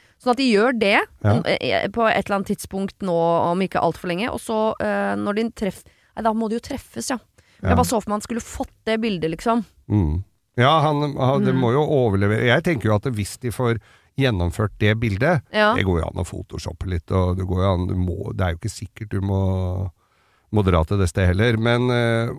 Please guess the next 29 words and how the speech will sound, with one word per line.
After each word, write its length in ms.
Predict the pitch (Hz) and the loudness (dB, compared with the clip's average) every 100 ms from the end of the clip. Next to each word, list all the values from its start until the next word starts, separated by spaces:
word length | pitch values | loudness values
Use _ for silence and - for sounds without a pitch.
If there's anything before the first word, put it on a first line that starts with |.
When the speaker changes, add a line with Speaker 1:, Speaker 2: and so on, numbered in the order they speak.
| - | -4
Speaker 2:
og 160 | 117 113 | -2 0
at 160 | 113 - 123 95 | 0 0 -4 -6
det 360 | 92 101 107 117 | 0 2 2 2
blir 260 | 104 95 82 | 0 0 -2
som 160 | - 104 | 0 -2
et 100 | 104 | 0
bursdagskort, 560 | 92 80 95 120 113 - | -2 -2 -2 -2 -4 -2
og 140 | 101 | -2
hvor 180 | 98 101 | 0 0
invitasjonen 560 | 98 92 87 92 113 95 | 2 0 -2 -2 -4 -6
står 240 | - 95 | -4 -4
på. 240 | 80 160 113 - _ _ | 0 0 -2 -6 _ _
Speaker 3:
Ja. 220 | 220 202 202 _ _ _ - | -6 -6 -6 _ _ _ -2
Speaker 2:
Og 120 | 113 | 0
de 160 | 104 104 | 2 0
dukker 360 | 113 - 90 98 | 0 -2 0 0
opp 160 | - | -2
på 600 | 107 98 104 101 101 110 | -6 -4 0 2 2 0
Oslo 240 | 110 82 101 | -2 -2 -2
S 180 | 85 | -2
eller 160 | 98 101 | -4 -2
Gardermoen, 380 | 104 90 87 92 | 0 0 0 2
eller 120 | 95 | 2
hvor 140 | 95 92 | 2 4
er 180 | 92 92 | 4 4
de 80 | |
må 440 | 98 101 98 98 95 | 2 2 2 2 0
få 640 | - - - - - 95 | -4 -16 -20 -6 0 2
den 220 | 95 95 | 2 -4